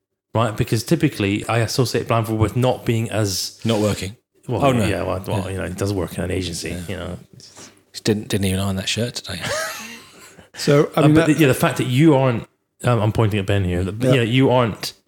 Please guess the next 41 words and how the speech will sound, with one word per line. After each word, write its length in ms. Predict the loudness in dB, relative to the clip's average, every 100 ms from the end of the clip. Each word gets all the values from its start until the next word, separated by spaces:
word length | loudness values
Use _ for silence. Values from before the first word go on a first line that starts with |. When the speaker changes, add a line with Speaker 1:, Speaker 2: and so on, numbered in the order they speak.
| _ -2
Speaker 1:
a 100 | 0
massive 680 | 2 0 -2 -4 -4 -4 -14 -20 -20 _
default 400 | -6 0 2 2
LinkedIn 440 | 0 -2 0 0 2
fan, 200 | -2 -2
and 300 | -2 -4 -6 -14 -6
you 100 | 0
don't 280 | 2 0 -2
see 180 | -2
the 80 | 0
connection, 600 | 0 0 0 -2 -2 -4 -8 _ _ -6
you 100 | -4
know, 80 | -2
between 480 | -2 0 0 -2 -6 -14 -14
the 60 | -6
stuff 260 | -2 -2
that 80 | 0
helps 260 | -2 -2 -4
you 60 |
do 160 | -2 0
work, 380 | 0 0 -4 -14 -20 -18 -14
or 120 | -12
tries 280 | -6 -6 -4
to 100 | -6
help 120 | -6
or 60 |
prevents 340 | -8 -4 -4 -6
you 40 |
from 80 | -8
doing 160 | -8 -6
work, 160 | -8 -8
you 60 |
know, 80 | -10 -12 -18 -14
the, 140 | -6 0
all 160 | 0
the 120 | 2 0
Microsoft 420 | 0 0 -2 -4
suite, 420 | -4 -2 -4 -2
the 120 | -6
Microsoft 460 | -2 -2 -2 -6 -6
exists 680 | -4 -4 -4 -6 -8 -10